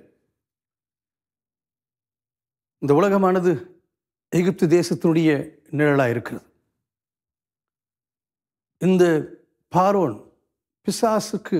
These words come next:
ஒரு நிழலா இருக்கிறான். அந்த விதமாய் எகிப்து தேசத்திலிருந்தும் அதே போல இந்த உலகத்திலிருந்தும் பார்வோனிலிருந்து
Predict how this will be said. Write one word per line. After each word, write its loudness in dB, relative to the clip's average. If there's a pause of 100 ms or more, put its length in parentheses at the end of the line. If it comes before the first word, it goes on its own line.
(100)
ஒரு -2
நிழலா 2
இருக்கிறான். -8 (1500)
அந்த 0
விதமாய் 2 (320)
எகிப்து 2
தேசத்திலிருந்தும் 0 (1040)
அதே 2
போல 2 (160)
இந்த -2
உலகத்திலிருந்தும் 2 (1040)
பார்வோனிலிருந்து 2